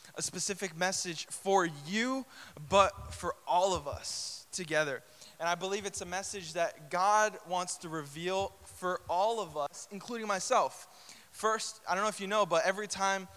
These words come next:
a preacher preaches, he's actually preaching something that God spoke to him,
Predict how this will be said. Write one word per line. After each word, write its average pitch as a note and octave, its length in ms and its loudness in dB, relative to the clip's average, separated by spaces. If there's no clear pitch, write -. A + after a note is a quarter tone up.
a D#3 80 -6
preacher G3 680 -4
preaches, B3 840 0
he's G3+ 180 0
actually G#3+ 380 4
preaching A3+ 480 -4
something G3 380 -2
that F3 180 0
God F#3 260 4
spoke - 500 0
to F#3 100 -6
him, G3+ 460 -2